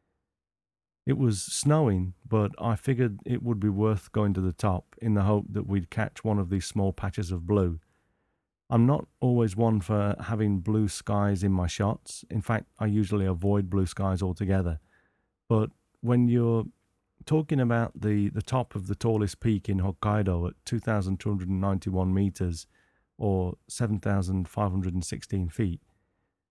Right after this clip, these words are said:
the, you know, being cloudy means almost zero visibility and danger too if you wander too far from the cable, cable car station. We really needed it to clear to give us a chance of photographing anything worth photographing.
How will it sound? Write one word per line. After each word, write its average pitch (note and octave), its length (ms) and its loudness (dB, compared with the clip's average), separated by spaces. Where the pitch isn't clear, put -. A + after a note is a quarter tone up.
the, A2+ 380 0
you C3 80 2
know, G2+ 120 4
being A#2 260 4
cloudy G2 760 0
means G#2 720 2
almost G2+ 640 0
zero G#2 460 2
visibility F#2 880 -2
and G#2 200 2
danger A#2 340 2
too F#2+ 380 2
if - 140 -8
you G2 80 0
wander F#2+ 280 2
too G2+ 220 -4
far F#2 280 -2
from F#2+ 200 -4
the F2+ 60 -4
cable, F2+ 320 -2
cable F#2+ 260 -2
car F2+ 200 -4
station. F#2+ 500 -6
We A#2+ 80 2
really D#3 260 2
needed C3 240 2
it - 160 -4
to - 100 -12
clear G#2+ 420 0
to - 120 -6
give G2 220 0
us F#2+ 100 0
a F#2 60 -2
chance G2 400 -4
of F#2+ 80 -6
photographing F#2+ 800 -2
anything F#2 500 0
worth F2+ 220 0
photographing. F2 680 -4